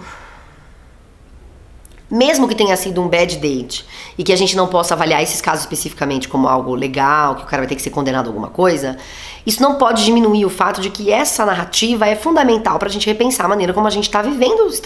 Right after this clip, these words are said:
relações sexuais. Quando essas duas pessoas, elas se reúnem pra um encontro de sexo,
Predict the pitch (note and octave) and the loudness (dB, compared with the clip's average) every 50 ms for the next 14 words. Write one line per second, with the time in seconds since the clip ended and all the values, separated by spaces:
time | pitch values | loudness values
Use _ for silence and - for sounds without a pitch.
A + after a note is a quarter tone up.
0 | - F3+ F3+ E3 D#3+ - - D3+ C#3+ C#3 C#3 - D3+ C#3+ - - C3+ C3+ - - | -2 0 2 2 2 2 0 0 -2 0 -2 -4 -4 -4 -4 -4 -4 -4 -4 -8
1 | - - - - - C#4 D4 C4+ - - A#3 B3 A#3+ A#3+ A#3+ A#3 - A3 G3 G3 | -8 -8 -6 0 0 2 2 2 0 2 2 0 2 2 0 2 2 0 2 2
2 | G3 G3+ G3+ G3 - A#3 A3+ A3+ B3 A3+ G#3+ G#3 G3 F3+ D#3+ D3+ C#3+ C3+ C3+ C3 | 2 2 2 0 0 2 2 4 4 4 4 4 4 4 2 2 2 0 -2 -6
3 | - - - - - G3+ G#3+ G3+ F#3+ F#3+ F#3+ F3+ E3+ E3+ D#3+ D3 C3+ C3+ B2+ - | -8 -14 -14 -4 0 2 2 2 2 2 2 2 2 2 -2 -6 -6 -6 -2 -2
4 | G3 F#3+ - - - - B2 A2 A2 | 0 0 0 -2 -4 -6 -6 -6 -8